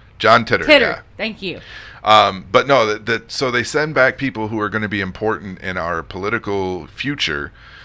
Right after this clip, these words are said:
Speaker 1: to experience things in the past for whatever reason.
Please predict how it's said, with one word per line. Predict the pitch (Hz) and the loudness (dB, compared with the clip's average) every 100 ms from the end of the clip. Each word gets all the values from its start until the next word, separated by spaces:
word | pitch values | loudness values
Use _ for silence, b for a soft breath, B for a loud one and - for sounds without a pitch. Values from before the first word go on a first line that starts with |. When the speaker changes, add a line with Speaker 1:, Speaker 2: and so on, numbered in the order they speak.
| B B | B B
Speaker 1:
to | - 120 107 104 101 101 101 101 101 98 - - | -8 -4 -4 -4 -6 -6 -6 -6 -8 -10 -14 -14
experience | - 117 - - 123 131 135 127 - | -8 -6 -6 -4 -2 0 -2 -4 -4
things | 120 123 110 | -4 -4 -6
in | 110 | -6
the | 101 | -6
past | - 104 101 98 - - - | 0 2 4 0 -4 -12 -12
for | - 95 | -6 -4
whatever | 92 92 92 90 | 0 0 0 -4
reason. | 90 90 82 62 58 | -6 -8 -8 -14 -18